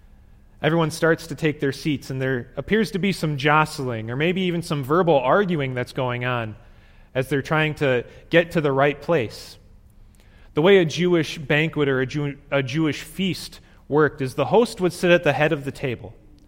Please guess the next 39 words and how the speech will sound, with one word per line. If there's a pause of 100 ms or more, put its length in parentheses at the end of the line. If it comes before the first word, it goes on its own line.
(440)
the
guests
of
honor
to
his
right
and
to
his
left, (800)
and
then
everyone
else
would
sit (160)
in
order
according
to
the
relationship
they
had
with
the
host. (1160)
So
the
closer
you
sat
to
the
host
on
the
table,